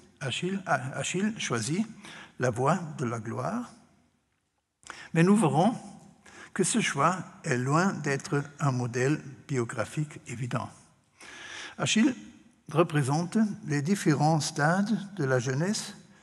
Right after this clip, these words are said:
depuis l'enfance jusqu'à la vie de jeune guerrier, une vie d'une intensité excessive, avec une dépense d'énergie extrême. Devenu adulte et jeune guerrier,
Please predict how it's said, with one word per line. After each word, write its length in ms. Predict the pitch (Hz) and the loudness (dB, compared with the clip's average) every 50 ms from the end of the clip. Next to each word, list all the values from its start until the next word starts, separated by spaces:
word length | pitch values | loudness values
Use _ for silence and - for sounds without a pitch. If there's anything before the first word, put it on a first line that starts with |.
| - - - - - _ - | -20 -20 -20 -20 -18 _ -6
depuis 300 | 151 139 - 196 202 185 | -6 -4 0 2 2 2
l'enfance 760 | 151 135 131 127 - - 175 185 214 226 - - - - - - 131 | 4 2 2 0 0 -2 0 2 2 0 0 -2 -6 -10 -12 -8 -4
jusqu'à 420 | 127 170 196 190 - - 160 139 | -2 -2 -2 -2 -4 -2 0 2
la 140 | 131 131 123 | 4 4 4
vie 240 | 123 165 190 185 170 | 2 2 0 -2 -4
de 200 | - 151 139 131 | -6 -4 -4 -2
jeune 280 | 117 135 127 117 120 113 | 0 2 2 2 0 0
guerrier, 600 | 120 123 127 123 113 104 113 117 135 160 190 226 220 - - - - - - - - - - - - - - _ - | -2 -4 -4 -2 -2 -2 -2 0 2 4 4 2 2 -2 -8 -18 -20 -20 -20 -20 -20 -20 -20 -20 -20 -20 -10 _ 6
une 180 | 170 156 143 | 8 8 8
vie 260 | 131 175 208 247 247 - - - - - - - - - - | 10 10 10 10 8 6 4 -2 -10 -14 -16 -18 -12 -4 0
d'une 200 | 151 156 160 160 - | 2 2 2 2 2
intensité 960 | 226 220 220 220 220 - 165 147 147 139 - 139 120 - - 190 214 220 214 - 165 | 4 6 6 6 6 4 2 2 2 2 -2 -4 -2 0 0 2 2 2 0 0 -2
excessive, 640 | 156 - - - 117 117 - 143 160 185 208 226 226 196 - - - - - - - - - | 0 0 0 -2 -2 -2 -4 -4 -4 -4 -4 -4 -6 -8 -10 -14 -20 -20 -20 -20 -20 -14 -8
avec 300 | - 156 143 165 180 175 | -4 0 2 2 2 2
une 140 | - 165 151 | 4 4 6
dépense 760 | 139 165 170 165 165 151 165 185 190 175 - - - - - | 6 6 6 6 4 2 2 2 0 -2 -4 -6 -8 -10 -10
d'énergie 540 | - 156 170 143 135 127 123 104 135 165 180 - | -4 -2 0 2 2 2 2 0 0 -2 -2 -2
extrême. 480 | - - - - - - 110 98 120 113 - - - _ _ _ _ _ _ _ _ _ _ _ - - - - - - - - - - - - - - _ - | -6 -8 -10 -10 -10 -8 -8 -8 -10 -12 -16 -20 -20 _ _ _ _ _ _ _ _ _ _ _ -20 -20 -20 -20 -20 -20 -20 -20 -20 -20 -20 -20 -20 -12 _ 2
Devenu 420 | 165 156 165 165 175 208 247 - | 4 6 6 8 8 8 6 6
adulte 540 | - 170 147 156 202 233 294 311 302 - 269 247 240 - - - - - _ - | 6 4 4 6 6 6 6 6 4 2 -4 -4 -4 -6 -12 -18 -20 -10 _ 0
et 120 | 151 143 | 2 4
jeune 280 | 127 156 185 202 202 170 | 4 6 6 6 6 4
guerrier, 480 | 151 156 135 - 135 123 147 185 240 | 4 0 0 0 0 0 2 2 0